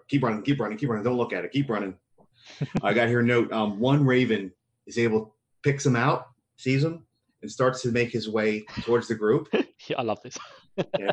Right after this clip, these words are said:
Speaker 1: Perrin, Perrin's like, "Oh, crap, oh, crap, I got my sling, I got my sling." "Oh, who,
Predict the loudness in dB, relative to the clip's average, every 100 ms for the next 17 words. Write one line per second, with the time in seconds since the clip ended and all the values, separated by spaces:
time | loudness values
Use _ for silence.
0 | 2 4 4 2 2 2 2 2 0 -2
1 | -10 -4 0 2 4 4 4 2 2 2
2 | 2 2 2 2 0 -2 -6 _ _ -2
3 | -2 -2 -10